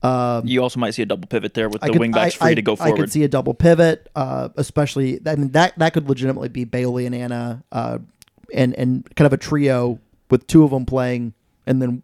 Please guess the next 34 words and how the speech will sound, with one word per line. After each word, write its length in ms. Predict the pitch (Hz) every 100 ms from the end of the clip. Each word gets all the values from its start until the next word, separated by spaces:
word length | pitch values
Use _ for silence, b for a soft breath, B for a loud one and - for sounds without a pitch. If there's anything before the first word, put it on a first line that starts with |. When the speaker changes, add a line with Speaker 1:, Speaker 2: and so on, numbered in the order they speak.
| -
Speaker 1:
subbing 400 | - 143 135 135
in 20 |
Speaker 2:
And 320 | 131 123 139
look, 160 | 135 127
against 200 | 123 123
Speaker 1:
one. 60 | 120
Speaker 2:
Nashville 540 | 127 127 135 117 107
last 380 | 104 104 110 -
year, 80 | 104
we 120 | 107
conceded 360 | 101 - 107
a 40 | 104
lot 160 | 98
of 60 | 98
goals, 260 | 101 123 139
including, 300 | - 104 104
I 40 |
think, 200 | 113 -
six 320 | - 117 -
one 180 | 110 110
in 80 | 107
the 120 | 104
opening 280 | 104 113 113
game. 280 | 113 127 165 b b b b
So, 240 | - 107
uh, 40 | 104
playing 280 | - 123
a 20 | 120
double 240 | 113 107
pivot 400 | - 113 107 -
and 160 | 110 104
three 160 | 110 104
center 200 | 107 101
backs 400 | 92 - -